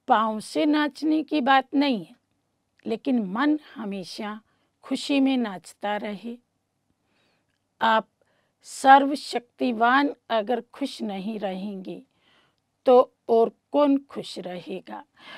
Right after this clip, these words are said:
और अगर कभी कोई बात ऊपर नीचे हो भी जाए, तो अपने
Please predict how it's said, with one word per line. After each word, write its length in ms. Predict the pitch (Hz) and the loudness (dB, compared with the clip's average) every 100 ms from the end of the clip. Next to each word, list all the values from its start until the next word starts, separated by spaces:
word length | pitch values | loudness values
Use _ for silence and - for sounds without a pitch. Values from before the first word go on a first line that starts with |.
| - _ - | -20 _ 6
और 260 | 285 - _ - | 6 4 _ 0
अगर 360 | 269 247 330 | 2 4 2
कभी 720 | 370 _ 269 214 180 214 269 _ _ _ _ _ - | 0 _ 2 2 0 -8 -10 _ _ _ _ _ 0
कोई 320 | 302 320 285 | 2 2 0
बात 340 | 190 185 156 _ _ _ _ _ | -4 -8 -8 _ _ _ _ _
ऊपर 360 | 214 185 233 240 | -8 -4 -2 2
नीचे 520 | 240 247 240 262 254 | 2 0 -2 -4 -2
हो 320 | 226 - 190 | -4 -8 -10
भी 220 | 175 226 | -6 -6
जाए, 460 | 214 240 240 277 320 _ _ _ _ _ - | -2 0 0 -4 -10 _ _ _ _ _ 0
तो 240 | 330 - _ | 0 0 _
अपने 460 | 277 - 311 359 | 0 2 0 0